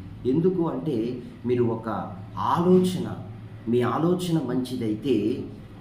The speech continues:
తప్పనిసరిగా మీ మీదికి లేచిన శక్తులన్నీ అవి అణచివేయబడతాయి. సోమరులు పగలంతా కలలు కంటారంట, పగటి కలలు, కానీ ఏం ఉండదు.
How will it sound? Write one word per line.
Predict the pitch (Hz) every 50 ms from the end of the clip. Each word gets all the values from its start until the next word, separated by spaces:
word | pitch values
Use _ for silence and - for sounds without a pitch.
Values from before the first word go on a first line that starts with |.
| - 131
తప్పనిసరిగా | - - - - 180 180 170 160 - 143 123 135 131 135 131 123 117
మీ | 113
మీదికి | 107 107 117 131 127 - - 127
లేచిన | 117 113 113 110 - 117 101 95
శక్తులన్నీ | 95 - - 123 123 120 - 131 120 117 117 117 123 131 127 110 - - - - - -
అవి | 104 104 101 95
అణచివేయబడతాయి. | 92 92 - 117 120 - - - 120 110 104 107 107 107 104 95 - 101 92 92 101 98 95 87 90 90 87 98 110 117 117 117 107 98 82 - - - - - - - - - - - - - - - - - - - - - - - - - - - - - - - - - - - - - - - - - - - - - - - - - -
సోమరులు | 139 135 147 165 165 160 160 165 151 123 110 113 120 - - - - - - -
పగలంతా | 123 127 131 139 143 139 143 151 156 170 175 190 208 180 185 202 175 - - - - -
కలలు | 127 117 127 135 147 123
కంటారంట, | 123 113 113 117 117 113 - 107 104 - 113 -
పగటి | - 110 98 107 104 117
కలలు, | 101 110 101 90 82 - - - - - - - - - - - - - - -
కానీ | 139 135 143 147 127 117 113
ఏం | 120 117 120 117
ఉండదు. | 110 107 92 - 92 90